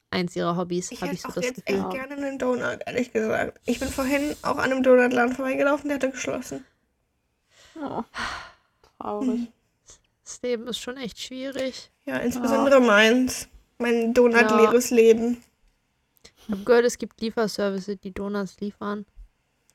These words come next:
Speaker 3: Bei uns kriegt man
Speaker 2: Ei, ei, ei.
Speaker 3: Rewe-Donuts so.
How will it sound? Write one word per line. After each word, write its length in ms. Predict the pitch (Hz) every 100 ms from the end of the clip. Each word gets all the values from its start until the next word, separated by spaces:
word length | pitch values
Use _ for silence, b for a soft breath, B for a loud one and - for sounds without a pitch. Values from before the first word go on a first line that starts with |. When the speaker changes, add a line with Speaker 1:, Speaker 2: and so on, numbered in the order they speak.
| _ _ _ _ _ _ _ _ _ _ -
Speaker 3:
Bei 80 |
uns 80 | 285 285
kriegt 160 | 262 226
man 100 | 202
Speaker 2:
Ei, 40 |
ei, 180 | 220 220
ei. 80 | 226
Speaker 3:
Rewe-Donuts 560 | 240 247 185 190 -
so. 320 | - 196 196